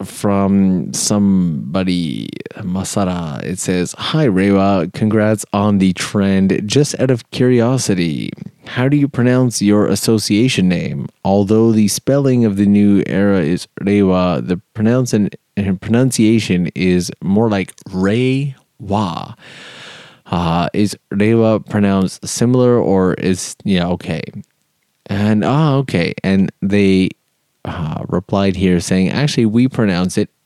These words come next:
Reiwa." And they're like, "Oh, thank you for the quick answer." So the pronunciation of it's a little bit different, but that's something I stumbled across here on Twitter today that I just kinda wanted to toss in here 'cause I thought that that was really neat.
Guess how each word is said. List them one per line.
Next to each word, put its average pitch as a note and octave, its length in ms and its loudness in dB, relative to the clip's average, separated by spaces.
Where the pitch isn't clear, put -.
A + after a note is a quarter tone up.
Reiwa." A2 840 2
And G2 120 -2
they're F#2+ 80 0
like, A2+ 120 -4
"Oh, A#3+ 140 0
thank E3+ 260 -2
you D3 80 2
for D3 120 2
the C3+ 80 2
quick B2+ 260 -2
answer." G2 540 0
So A2+ 220 -2
the A#2 200 -4
pronunciation B2 720 2
of F#2+ 100 2
it's F#2 200 -2
a - 60 -2
little F#2+ 180 2
bit F2 140 0
different, G2 420 0
but G2+ 360 -2
that's G2+ 220 0
something G#2 300 2
I F#2+ 100 2
stumbled F2+ 520 0
across F2 560 -2
here - 240 -2
on F2+ 180 0
Twitter F#2+ 320 0
today F2+ 380 0
that F2 220 0
I A2 60 -2
just B2+ 200 0
kinda C3+ 180 0
wanted B2 260 2
to A2+ 140 -4
toss G#2+ 240 0
in A2 120 2
here F2 400 -2
'cause - 240 -6
I E2+ 100 -2
thought F2 200 -6
that D#2 120 -10
that - 180 -4
was E2 320 -8
really F2 300 -2
neat. E2 280 -4